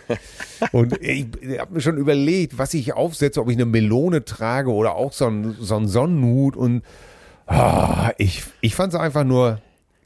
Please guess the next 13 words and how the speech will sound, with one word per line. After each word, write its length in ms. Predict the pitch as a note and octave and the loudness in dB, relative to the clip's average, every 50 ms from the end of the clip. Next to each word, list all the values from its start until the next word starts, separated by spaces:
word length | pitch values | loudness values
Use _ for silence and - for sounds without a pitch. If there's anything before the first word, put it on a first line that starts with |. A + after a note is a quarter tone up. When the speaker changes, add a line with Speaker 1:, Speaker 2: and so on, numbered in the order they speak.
| _ _ | _ _
Speaker 2:
Killer. 400 | - - D#3+ B2+ G2+ E2 - - - | 0 2 4 4 4 2 0 -4 -10
Speaker 1:
Hin 260 | - - A#2+ D3 F#3+ | -2 2 4 6 6
Speaker 2:
Richtig. 340 | G#3+ C#3+ F3+ - - C3+ C3 | 6 4 2 0 0 0 2
Speaker 1:
und 220 | B2 A#2+ A#2 - | 2 2 0 0
her 400 | G2 G2+ G#2 A2 A2+ A#2 - - | 0 0 2 2 2 0 -2 -2
und 240 | G2+ F#2+ F#2+ F2+ - | -4 -4 -2 -2 -2
hin 240 | G2+ G#2 A2 A2 G#2 | -2 -2 -2 -2 -2
und 240 | - F#2 F2+ D#2+ F2 | -4 -4 -4 -2 -2
her. 240 | F2+ D#2 C#2+ C2 - - - - - - - - - - - - - - - | -2 -2 -4 -6 -12 -16 -18 -20 -20 -20 -18 -18 -18 -18 -18 -20 -20 -10 -4
Speaker 2:
Sag 400 | - A2 G2+ A#2+ F3+ - - - | -2 2 2 2 2 0 -2 -4
mal, 420 | G3+ G#3 G3 D#3+ A#2+ G#2+ G2+ E2+ - - | -2 0 0 2 2 2 0 0 -2 -2
Speaker 1:
Genau. 340 | G2+ A2 C#3 D#3 C#3+ G2 - | 0 2 2 4 2 2 4
Speaker 2:
äh, 520 | A2+ A#2 A#2+ A#2+ A#2+ A#2+ A#2 A#2+ B2 B2+ | 4 4 4 4 4 4 4 2 2 0